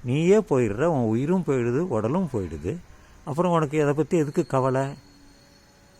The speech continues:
அங்கேதான் இந்து மதம் ப்ளே பண்ணுகிறது, புரிந்து கொள்ளுங்கள். நீ செய்கின்ற பாவம் புண்ணியம் அது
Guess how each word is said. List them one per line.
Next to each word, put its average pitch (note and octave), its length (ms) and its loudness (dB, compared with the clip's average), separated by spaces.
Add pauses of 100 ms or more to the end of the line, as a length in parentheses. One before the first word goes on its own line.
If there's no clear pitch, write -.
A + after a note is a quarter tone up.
(140)
அங்கேதான் B2+ 680 0
இந்து C#3+ 320 -2
மதம் B2+ 360 0 (240)
ப்ளே B2+ 260 2
பண்ணுகிறது, G#2+ 760 -2 (460)
புரிந்து B2+ 360 -2
கொள்ளுங்கள். F#2 600 -4 (1900)
நீ A2+ 120 -2
செய்கின்ற B2+ 540 -2 (280)
பாவம் A2 600 2
புண்ணியம் A2+ 580 -2 (920)
அது A#2+ 240 2